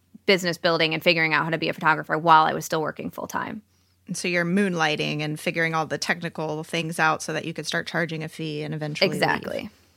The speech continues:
Speaker 1: The fact that I worked at a school, it was nice because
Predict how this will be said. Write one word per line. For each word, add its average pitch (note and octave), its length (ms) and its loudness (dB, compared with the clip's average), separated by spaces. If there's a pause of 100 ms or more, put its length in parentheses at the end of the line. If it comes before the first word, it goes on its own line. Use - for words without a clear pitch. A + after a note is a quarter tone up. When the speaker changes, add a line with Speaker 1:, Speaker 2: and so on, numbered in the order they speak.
(120)
Speaker 1:
The G3+ 180 4
fact A3+ 240 4
that A3 80 6
I F#3 60 8
worked F#3+ 240 6
at F#3 60 0
a E3+ 40 2
school, F#3+ 640 4
it G#3 140 6
was G3+ 180 6
nice G#3 260 6
because F3+ 520 4